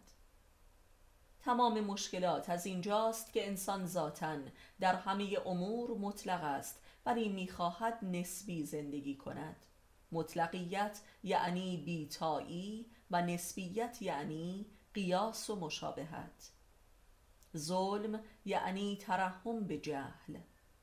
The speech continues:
بهشت همان عشق است و میل به ازدواج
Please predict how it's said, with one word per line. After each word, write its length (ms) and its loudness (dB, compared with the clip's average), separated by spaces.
بهشت 640 8
همان 360 0
عشق 420 -4
است 580 -8
و 80 8
میل 340 2
به 160 0
ازدواج 720 2